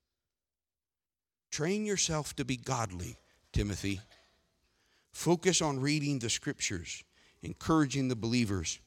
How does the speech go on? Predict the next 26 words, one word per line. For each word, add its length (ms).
and 160
teaching 460
them. 220
Keep 240
a 60
close 440
watch 320
on 120
how 180
you 200
live 520
and 120
on 200
your 120
teaching. 560
This 180
is 120
how 120
you'll 180
be 140
saved, 520
and 100
this 180
is 140
how 160
those 460